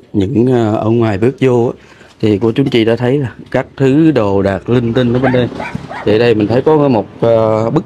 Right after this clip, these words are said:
tượng màu đỏ, à, được làm thủ công. Ở đây thì nhà cửa thì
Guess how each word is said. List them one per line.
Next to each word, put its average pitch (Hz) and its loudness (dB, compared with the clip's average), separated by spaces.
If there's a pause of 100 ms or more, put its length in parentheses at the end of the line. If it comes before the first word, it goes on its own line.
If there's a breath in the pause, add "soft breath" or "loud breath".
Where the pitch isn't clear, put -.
(100)
tượng 107 2
màu 104 2
đỏ, 101 0 (840)
à, 107 -2 (880)
được 117 2
làm 113 2
thủ 110 2
công. 135 0 (840)
Ở - -16
đây 117 0
thì 104 2 (760)
nhà 110 0
cửa 104 2
thì 98 -2